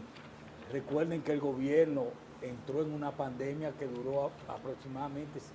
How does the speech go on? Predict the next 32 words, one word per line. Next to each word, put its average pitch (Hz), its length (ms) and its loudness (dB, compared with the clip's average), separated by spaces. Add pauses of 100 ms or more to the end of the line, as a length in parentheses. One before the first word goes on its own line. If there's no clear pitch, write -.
año 127 320 -6
y 123 40 -4
medio, 151 380 -2 (560)
enfrentó 143 640 4
los 185 160 4
problemas 165 420 2
que 160 100 0
ha 151 60 4
tenido 156 340 -2
la, 160 120 2 (140)
la 139 140 0
economía 147 600 -4
con 143 180 -4
la 131 120 -4
guerra 151 360 0
de 147 100 -2
Ucrania 160 680 0 (580)
y 160 80 2
muchas 190 380 4
cosas 202 340 2
más 185 240 4
que 175 120 0
han 170 120 2
venido 190 500 4
en, 170 400 -2 (400)
que, 381 100 -2 (200)
que 185 300 2 (100)
muchas 220 380 6
economías 208 540 0
se 190 120 0
han 196 140 2
desestabilizado 165 840 0